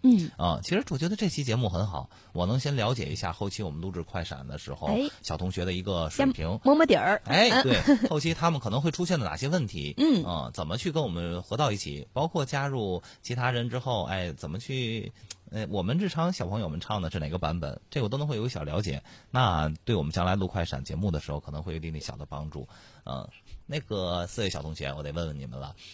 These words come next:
Speaker 2: 呃，刚才唱的这么多段里面，呃，刚才小宋提出来了高音，对吧？高音问题，那你们还会有什么小问题？因为刚才我发现了一个小问题，包括这个问题也是小白鸽我们同样去聚，呃，去会有的。嗯。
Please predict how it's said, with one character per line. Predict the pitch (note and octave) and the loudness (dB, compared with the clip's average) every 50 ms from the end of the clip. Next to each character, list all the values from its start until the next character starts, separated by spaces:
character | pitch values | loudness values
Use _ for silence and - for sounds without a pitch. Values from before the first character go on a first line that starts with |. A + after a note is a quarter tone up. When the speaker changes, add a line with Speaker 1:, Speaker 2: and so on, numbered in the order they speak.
| - - | -20 -14
Speaker 2:
呃， | - C#2+ D#2+ | -10 -8 -6
刚 | D#2+ - C#3 | -2 -2 0
才 | C#3 E3 D#3+ | 0 0 -2
唱 | - - - D#3 A#2+ | 0 0 0 0 2
的 | G2 F#2 | 2 0
这 | E2 - - F#3 F3+ | -2 0 2 2 4
么 | D#3 G#2+ D#2+ D2 C#2 | 4 2 0 -2 -4
多 | C2 C#2 C#2 C#2+ | -4 -4 -4 -2
段 | E2+ D2+ C#2 C2+ C2 | -2 -2 -4 -4 -6
里 | B1 | -8
面， | G#1+ A#1 C2+ C#2 - - - - - _ | -10 -10 -10 -10 -12 -16 -20 -20 -20 _
呃， | - - - | -14 -12 -6
刚 | - G#2 G2 | -4 -4 -2
才 | G#2+ G2 G2+ G2+ G2+ | 0 0 0 0 0
小 | G2 - - | -2 -4 -6
宋 | - A2 G2+ E2 | -4 -4 -6 -4
提 | - E2+ E2 | -4 -6 -4
出 | E2+ | -4
来 | D#2 C#2 C2+ | -4 -4 -4
了 | C2+ C2 - - _ | -6 -8 -12 -10 _
高 | - A#2+ B2 | -2 0 0
音， | B2 C3+ D3 C#3+ - _ _ | 0 0 -2 -4 -8 _ _
对 | - B2+ | -2 0
吧？ | B2+ C3 C3 - - _ _ _ _ | 2 2 2 0 -6 _ _ _ _
高 | - A2+ A#2 A#2+ | -4 -2 0 0
音 | B2 B2+ | 0 0
问 | A#2+ G2+ F2+ | -2 -2 -4
题， | F2 F#2 D2+ D2 C#2 - - - _ _ | -6 -6 -8 -8 -10 -12 -16 -20 _ _
那 | - D#3 | -6 -4
你 | A2+ F2 | -4 -4
们 | E2+ - | -6 -6
还 | - - B2+ | -4 -6 -2
会 | E3 F#3 C3+ | -2 -2 -2
有 | F#2 D#2 | -2 -2
什 | - - D#2+ | -4 -6 -8
么 | E2 | -8
小 | E2 - C2+ | -8 -8 -10
问 | C#2 C#2+ | -10 -12
题？ | D2+ - | -12 -8
因 | C#2 A#2+ | -6 -6
为 | C3+ | -6
刚 | B2+ - D3+ | -4 -2 -2
才 | D3+ D#3+ | -2 -2
我 | G2+ C#2 | -4 -4
发 | - - A#2 B2+ | -6 -6 -8 -6
现 | - A#2 E2 | -6 -6 -6
了 | D2 | -6
一 | D2+ | -10
个 | D2 | -10
小 | - B1+ | -12 -12
问 | C2 C#2 C2 | -12 -12 -14
题， | - - - - - - - - | -14 -18 -20 -20 -20 -20 -20 -6
包 | - C#3 D#3 | -4 -2 0
括 | D#3+ D3+ | 0 0
这 | - E3+ C#3+ | -2 0 -2
个 | G#2+ | 0
问 | G2+ G#2 G2 F#2 | -2 -2 -2 -4
题 | - - F2+ | -4 -6 -6
也 | D#2 C2+ | -6 -6
是 | - F#2 | -6 -8
小 | E2+ - B1+ | -8 -8 -8
白 | C2+ C#2 D#2+ | -8 -10 -8
鸽 | F#2 F#2 F#2 | -6 -6 -6
我 | E2+ | -6
们 | C2+ C#2 D#2 | -6 -8 -12
同 | - - E2 | -10 -8 -8
样 | F#2 E2+ | -8 -8
去 | D#2+ E2+ | -8 -12
聚， | - - F2+ F2 D#2 - - - - _ - | -12 -10 -10 -10 -12 -12 -18 -20 -20 _ -10
呃， | - E2 D#2+ | -8 -8 -8
去 | - - G2 E2+ | -6 -6 -6 -6
会 | - - G2 E2+ | -4 -6 -6 -6
有 | D2 - - - | -6 -8 -8 -10
的。 | D#2 C#2 - _ _ _ _ _ _ - - - - - | -10 -10 -10 _ _ _ _ _ _ -20 -20 -20 -16 -14
嗯。 | E2 E2+ D2 | -12 -12 -12